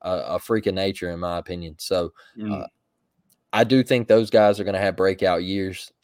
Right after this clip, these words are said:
Speaker 1: Um, I, I, I think this front has potential to be really damn good, Dustin. I do. I think this defense has potential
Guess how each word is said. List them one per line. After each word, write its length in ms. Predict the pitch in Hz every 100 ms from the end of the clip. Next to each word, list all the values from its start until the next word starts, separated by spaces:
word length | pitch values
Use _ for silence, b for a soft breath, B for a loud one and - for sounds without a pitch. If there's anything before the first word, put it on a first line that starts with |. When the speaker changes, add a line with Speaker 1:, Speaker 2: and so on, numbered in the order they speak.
| -
Speaker 1:
Um, 400 | - - - - _ -
I, 320 | 95 - 90 _ _ _ b b b - _ _ -
I, 80 | 110
I 40 |
think 380 | - 117 120 123 -
this 400 | 104 113 104 -
front 540 | - - 107 107 - - _ _ _ _ _ _
has 280 | 107 104 -
potential 760 | - 92 - 113 104 101 90
to 160 | - 104
be 160 | 101 85
really 460 | 87 101 104 104
damn 420 | 85 95 92 90 82
good, 380 | 90 87 78
Dustin. 400 | 73 80 - 78 _ _ 101
I 120 | 101
do. 360 | 82 92 82 - B B
I 80 | 120
think 180 | 156
this 200 | 147 117
defense 640 | 92 - 127 131 110 95 -
has 240 | 107 101
potential 560 | - 92 107 98 98